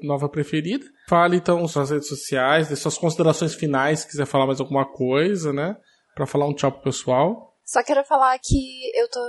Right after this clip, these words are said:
Speaker 2: chocada ainda com as revelações do Kabuna,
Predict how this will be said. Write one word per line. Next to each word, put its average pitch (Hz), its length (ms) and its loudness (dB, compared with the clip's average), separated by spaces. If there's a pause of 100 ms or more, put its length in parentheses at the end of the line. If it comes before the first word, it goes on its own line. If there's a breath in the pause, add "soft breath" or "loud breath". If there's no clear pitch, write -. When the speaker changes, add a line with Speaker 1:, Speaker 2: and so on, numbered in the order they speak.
Speaker 2:
chocada 226 560 2
ainda 220 500 -8
com 220 180 -8
as 214 560 -2
revelações 214 640 2
do 214 120 -10
Kabuna, 214 440 -4